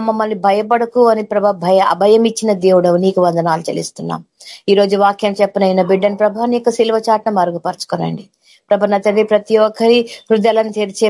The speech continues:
ప్రభ, ఆ యొక్క గొప్ప వర్తమానంని ప్రభ మీరు మాకు దయచేయండి. ప్రతి వారిని ప్రభ వెలిగించమని, ప్రతి ఒక్కరి హృదయాంతరంగంలో ఎరిగిన దేవుడవు ప్రభ, మా ప్రార్థనలు, మా విజ్ఞాపనలు మీ యొక్క సన్నిధికి చేరును గాక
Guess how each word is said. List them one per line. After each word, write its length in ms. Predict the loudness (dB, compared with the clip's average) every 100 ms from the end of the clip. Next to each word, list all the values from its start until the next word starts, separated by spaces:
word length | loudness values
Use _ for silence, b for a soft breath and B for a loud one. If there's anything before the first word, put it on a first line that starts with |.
| 0
ప్రభ, 180 | 0 2
ఆ 20 | 2
యొక్క 160 | 2 0 0
గొప్ప 140 | 0 2
వర్తమానంని 680 | 2 2 0 0 -2 -4 -6
ప్రభ 180 | -4 -2 0
మీరు 140 | -2 -2
మాకు 140 | -2 0 0
దయచేయండి. 580 | -2 -2 -6 -6 -6 -10 _ _ b b
ప్రతి 200 | -4 0 2
వారిని 400 | 4 4 2 0 -2
ప్రభ 160 | 0 2 2
వెలిగించమని, 760 | 0 -2 -6 -8 -6 -4 -4 -8 -12 _ _ _
ప్రతి 220 | -2 2 2
ఒక్కరి 300 | 2 2 0 2
హృదయాంతరంగంలో 840 | 0 2 2 2 -2 0 0 0 0
ఎరిగిన 220 | 0 -2 -2
దేవుడవు 320 | 0 2 2 0
ప్రభ, 140 | 0 0 0
మా 60 | -2 0
ప్రార్థనలు, 580 | 0 0 -4 -6 -4 -2 0
మా 60 | -2
విజ్ఞాపనలు 680 | -4 -2 -2 0 0 2 0 0 B B
మీ 80 | -2
యొక్క 120 | -2 0 0
సన్నిధికి 400 | 0 0 0 -2
చేరును 420 | 2 4 4 2 2
గాక 220 | 0 -2